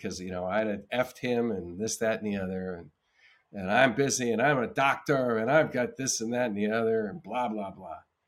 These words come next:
And so he said, he said, "Instead, I did the verbal Aikido technique." And, uh, and he said what was really cool was then the cops said, "Tell you what,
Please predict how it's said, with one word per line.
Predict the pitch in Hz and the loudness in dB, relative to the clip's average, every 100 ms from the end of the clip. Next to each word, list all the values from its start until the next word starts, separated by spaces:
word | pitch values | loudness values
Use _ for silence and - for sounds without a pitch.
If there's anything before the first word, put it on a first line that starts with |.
| _ _ _ - | _ _ _ -10
And | 107 104 | -8 -6
so | 117 107 | -2 -2
he | 107 | -2
said, | - 120 120 117 113 101 - | -2 -2 0 2 0 -2 -10
he | 107 | -8
said, | - 110 107 104 | -4 -2 -2 -4
"Instead, | 101 - - 127 120 | -6 -6 0 2 2
I | 113 | -2
did | 104 117 107 104 | -2 -4 -4 -6
the | |
verbal | 98 110 104 101 | -8 -6 -4 -6
Aikido | 92 - 120 110 92 85 | -10 -8 -4 -4 -6 -12
technique." | - 82 _ 78 71 69 - _ _ _ _ _ _ _ _ _ _ _ _ _ | -16 -18 _ -20 -20 _ -20 _ _ _ _ _ _ _ _ _ _ _ _ _
And, | 101 95 95 95 90 92 90 90 98 | -4 -2 0 0 -2 -2 -4 -4 -2
uh, | 95 95 87 - _ _ _ - | 0 0 -2 -12 _ _ _ -8
and | 107 104 101 98 | 0 2 0 -2
he | 101 | -4
said | 101 120 117 113 107 _ - | -4 -2 0 0 -4 _ -10
what | 117 117 | -8 -6
was | 110 | -4
really | 110 107 | -4 -4
cool | 107 - 139 117 | -6 -4 -2 -2
was | 110 - | -4 -4
then | 113 113 107 | -4 -2 -2
the | 95 - - | -6 -12 -10
cops | 110 117 - - | -8 -6 -6 -8
said, | 101 95 98 95 _ _ - | -6 -6 -6 -8 _ _ -8
"Tell | 123 | -6
you | 117 98 | -4 -6
what, | 82 87 | -10 -14